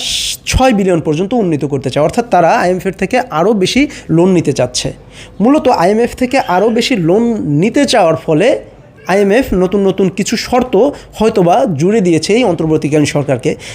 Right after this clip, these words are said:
যেটায় নেগোস-, নেগোসিয়েশন করতে ব্যর্থ হয়েছে আমাদের অন্তর্বর্তীকালীন সরকার, যার জন্য এই অর্থ বছরের মাঝ প্রান্তে এসে নজিরবিহীনভাবে শতাধিক পণ্যে ভ্যাট আরোপ করেছে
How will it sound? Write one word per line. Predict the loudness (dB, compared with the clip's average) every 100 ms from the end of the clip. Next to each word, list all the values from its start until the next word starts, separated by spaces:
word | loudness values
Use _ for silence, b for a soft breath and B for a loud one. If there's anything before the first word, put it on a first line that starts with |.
| B
যেটায় | -2 0 2 2 2
নেগোস-, | 2 0 0 -2 -6 -6
নেগোসিয়েশন | -2 0 -2 0 0 0
করতে | 0 0 0
ব্যর্থ | 2 0 2
হয়েছে | 0 2 2
আমাদের | 0 2 0
অন্তর্বর্তীকালীন | 0 0 -2 -2 -2 -2
সরকার, | -4 -4 -4 B B -4
যার | 2 2 2
জন্য | 0 0
এই | 0 0 0 0 0 -2
অর্থ | -4 -2 0
বছরের | 2 2 2 2
মাঝ | 2 0 -2 -2
প্রান্তে | -2 0 0
এসে | -2 -2 -4 B B
নজিরবিহীনভাবে | 0 2 4 2 2 2 2 2 2 0 -2 B B -20 -16
শতাধিক | -10 -4 0 2 0 0
পণ্যে | 2 2
ভ্যাট | 2 0 2
আরোপ | 2 0
করেছে | 0 0 0 -2